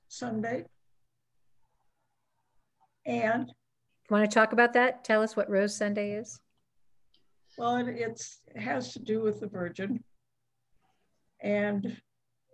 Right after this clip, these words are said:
Speaker 1: I try in our church to put three roses with pine boughs, and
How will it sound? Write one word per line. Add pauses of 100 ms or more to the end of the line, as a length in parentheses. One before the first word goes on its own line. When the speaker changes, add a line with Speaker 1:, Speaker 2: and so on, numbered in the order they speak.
(300)
Speaker 1:
I
try
in
our
church
to
put
three
roses (320)
with (340)
pine
boughs, (420)
and